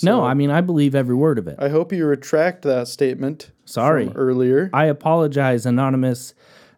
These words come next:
Speaker 1: uh, internet poster.
Speaker 2: In any case, it is a creepy spot.
Speaker 1: It is. And again, any cemeteries, especially old cemeteries, like, I personally, I don't care to venture to cemeteries at night.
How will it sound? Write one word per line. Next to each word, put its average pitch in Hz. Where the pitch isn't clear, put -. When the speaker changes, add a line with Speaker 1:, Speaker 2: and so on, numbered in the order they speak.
Speaker 1:
uh, 107
internet 127
poster. 127
Speaker 2:
In 254
any 185
case, 180
it 147
is 190
a 147
creepy 131
spot. 135
Speaker 1:
It 269
is. 113
And 196
again, 190
any 196
cemeteries, 170
especially 175
old 151
cemeteries, 147
like, 147
I 254
personally, 196
I 214
don't 233
care 226
to 208
venture 156
to 143
cemeteries 135
at 110
night. 117